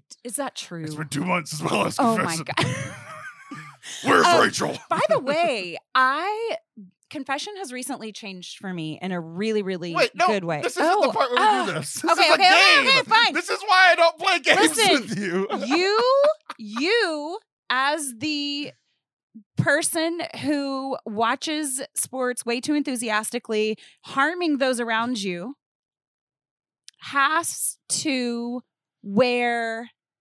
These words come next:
Speaker 1: um,
Speaker 2: <laughs>
Speaker 1: like, you know those mittens that are on the string? You know that you, you string 'em through your coat from when you were little?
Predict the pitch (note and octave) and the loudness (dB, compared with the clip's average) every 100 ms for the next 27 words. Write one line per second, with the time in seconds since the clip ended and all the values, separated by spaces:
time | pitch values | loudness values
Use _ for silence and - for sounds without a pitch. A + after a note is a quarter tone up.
0 | - A3+ G#3+ F#3+ E3 E3 - - A2+ - | -4 -2 -2 -4 -8 -4 -4 -4 -8 -12
1 | - _ _ - - - A#3 A#3+ A3 - | -16 _ _ -20 -20 -8 -4 -2 -4 -12
2 | - A#3 B3+ B3+ C4 D4+ A3 A#3 B3 - | -14 -8 -6 -4 -6 -8 -8 -10 -10 -12
3 | C4+ C#4 A#3 A#3+ A#3 - G#3+ A3+ A3+ G#3 | -14 -12 -12 -10 -12 -10 -12 -10 -12 -10
4 | G3+ - - G3+ G3+ C4 D4 _ _ _ | -6 -8 -8 -14 -14 -16 -18 _ _ _
5 | _ - B3 A#3+ B3 B3+ A3 G#3+ F#3+ G3 | _ -18 -14 -12 -10 -10 -10 -16 -18 -20
6 | G#3+ G#3 G#3 - - G#3+ A3+ A#3+ A#3+ G#3 | -20 -14 -10 -10 -10 -14 -14 -14 -14 -14
7 | F#3+ A3+ A3 - A#3+ G#3+ G#3 G3 F#3+ F3+ | -14 -14 -14 -16 -20 -18 -16 -16 -14 -14
8 | G3 | -16